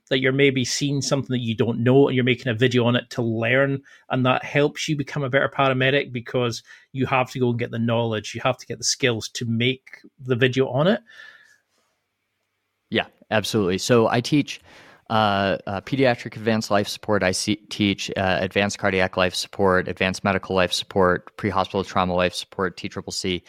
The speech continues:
Speaker 2: Uh, I, I do a lot of teaching disciplines within this role, and that was purely out of a selfish desire to put myself in an uncomfortable situation to be better at it.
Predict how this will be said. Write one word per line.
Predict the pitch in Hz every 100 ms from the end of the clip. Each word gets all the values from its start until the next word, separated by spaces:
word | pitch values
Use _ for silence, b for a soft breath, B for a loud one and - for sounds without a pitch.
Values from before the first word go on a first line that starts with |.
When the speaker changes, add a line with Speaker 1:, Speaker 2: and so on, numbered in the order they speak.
| B B B -
Speaker 2:
Uh, | 101 -
I, | - - -
I | 110
do | 113 110
a |
lot | 90 98 104 110
of | 98
teaching | - 110 98 101 95 92
disciplines | 104 - 90 98 87
within | 92 - 95
this | 90 -
role, | 95 87 87
and | 92 92 95 -
that | 104 107 -
was | 101 - -
purely | - 120 127 110
out | 104
of | 92
a |
selfish | 92 98 92 107 -
desire | 101 90 87 98 120 123 B B B
to | 98
put | - 104
myself | 101 - 98 -
in | 92
an | 87
uncomfortable | 92 - 95 - 92
situation | - 90 - 90 90 -
to | 87
be | 90
better | - 80 -
at | -
it. | -